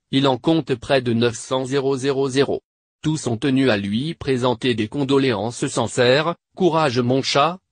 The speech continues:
toutes mes condoléances, je suis vraiment désolé, c'est horrible de perdre quelqu'un qu'on aime, tes fans sont tous avec toi. » Il y a plus de dix ans maintenant que Ryan Benzetti a fait ses débuts à la télévision.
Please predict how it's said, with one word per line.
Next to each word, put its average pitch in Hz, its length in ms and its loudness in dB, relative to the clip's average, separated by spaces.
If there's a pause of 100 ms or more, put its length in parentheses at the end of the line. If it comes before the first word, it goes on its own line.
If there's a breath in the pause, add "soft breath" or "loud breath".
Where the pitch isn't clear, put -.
toutes 185 240 -4
mes 131 120 0
condoléances, 135 760 -2 (340)
je 107 140 0
suis 131 300 -4
vraiment 131 380 0
désolé, 135 480 2
c'est 117 300 -4
horrible 104 560 0
de 98 120 -2
perdre 117 460 0
quelqu'un 139 480 0
qu'on 117 260 -2
aime, 117 180 2
tes 107 120 -6
fans 123 360 -2
sont 156 200 2
tous 185 380 -4
avec 110 320 -2
toi. » - 240 -8 (680)
Il 123 140 -2
y 147 160 2
a 143 60 6
plus 165 200 -4
de 123 100 0
dix 131 320 -2
ans 135 160 4
maintenant 131 500 2
que 170 120 0
Ryan 123 440 2
Benzetti 113 840 -2
a 131 80 2
fait 139 180 -2
ses 110 160 -2
débuts 113 460 0
à 127 80 0
la 107 120 2
télévision. 127 640 -2